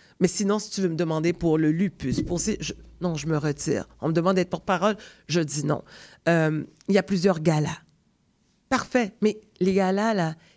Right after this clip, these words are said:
qui, qui organise ces galas, là ? Dans quel but on fait ces galas, là ? Est-ce qu'on fait un gala parce que, bon, tu sais quoi, j'ai envie de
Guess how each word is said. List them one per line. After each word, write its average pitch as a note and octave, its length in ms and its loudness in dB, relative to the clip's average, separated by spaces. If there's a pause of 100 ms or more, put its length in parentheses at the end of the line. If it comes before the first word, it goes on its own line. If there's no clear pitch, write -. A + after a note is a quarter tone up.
qui, D#4 160 -4
qui F#3+ 80 0
organise D#3+ 380 -2
ces D3 140 -2
galas, C#3+ 380 -2
là ? - 160 -6 (680)
Dans G#3 140 2
quel G#3+ 240 0
but F#3+ 160 0
on D#3+ 120 -2
fait C#3+ 100 -4
ces D3 140 -2
galas, C#3 360 -2
là ? - 140 -8 (840)
Est-ce G3+ 240 0
qu'on G3+ 120 4
fait G3 120 0
un F#3+ 80 6
gala F#3 320 4
parce F#3+ 180 -2
que, F#3+ 80 -4
bon, G3 200 0
tu - 60 -10
sais G#3+ 80 0
quoi, G#3+ 180 -4
j'ai G3+ 100 -4
envie F#3 200 -2
de E3 200 2